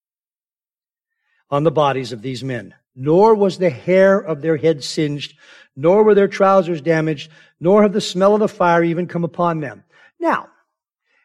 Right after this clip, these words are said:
as a guy who runs an army surplus store and I deal with explosives and fire-making things, I'm not making statements here, but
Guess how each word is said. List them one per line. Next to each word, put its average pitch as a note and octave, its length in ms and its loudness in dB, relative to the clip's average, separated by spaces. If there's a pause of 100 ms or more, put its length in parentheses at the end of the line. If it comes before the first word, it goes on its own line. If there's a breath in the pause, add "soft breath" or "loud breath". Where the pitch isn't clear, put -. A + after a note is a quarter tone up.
as D#4 220 -2
a B3 80 -4
guy A#3 240 0
who G3 100 0
runs F3 280 -2
an D#3 80 -2
army D3 200 -2
surplus C#3+ 420 -6
store C#3 280 -4
and E3 120 -6
I D3+ 100 -4
deal D3+ 220 -6
with E3 120 -6
explosives C#3+ 720 -6
and D#3+ 100 -8
fire-making C#3 600 -6
things, C3 420 -16 (760)
I'm F3 120 -2
not G#3+ 340 -2
making F#3+ 320 -4
statements A3 580 -2
here, G3+ 320 0 (240)
but - 300 -2